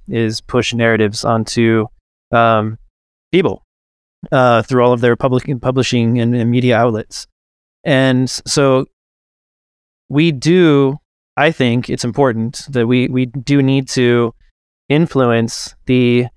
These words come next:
perception of these people who are running these companies, these media companies of, of Bitcoin, and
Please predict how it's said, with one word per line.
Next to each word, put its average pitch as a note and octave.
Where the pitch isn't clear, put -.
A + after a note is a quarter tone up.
perception B2+
of B2
these B2
people C3+
who C3
are B2
running B2
these A2+
companies, B2
these A#2
media B2
companies -
of, B2
of B2+
Bitcoin, B2
and C3